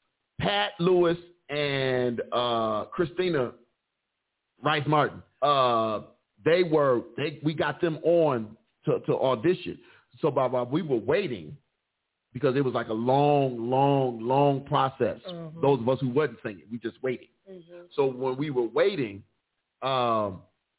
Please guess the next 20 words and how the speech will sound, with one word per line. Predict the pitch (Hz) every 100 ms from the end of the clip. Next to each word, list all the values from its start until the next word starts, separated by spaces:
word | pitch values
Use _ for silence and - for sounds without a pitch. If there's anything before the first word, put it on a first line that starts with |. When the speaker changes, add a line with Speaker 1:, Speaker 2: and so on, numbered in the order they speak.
| _
Speaker 1:
they | 135 165
didn't, | 170 143
whoever | 135 175 180
was | 170 139
playing | 170 170 151
the | 131
music | 120 139 175 156 180 -
for | 135
the | 117
guests | 98 139 147
that's | 143
just | 135 139 -
sitting | 185 190
there, | 208 214
Speaker 2:
Yeah. | 196 175 180 _ _ _ _ _ _ _ _ _ _ _
Speaker 1:
they | 139 170
didn't | 175
have | 165 143
a |
playlist. | 123 185 190 143 -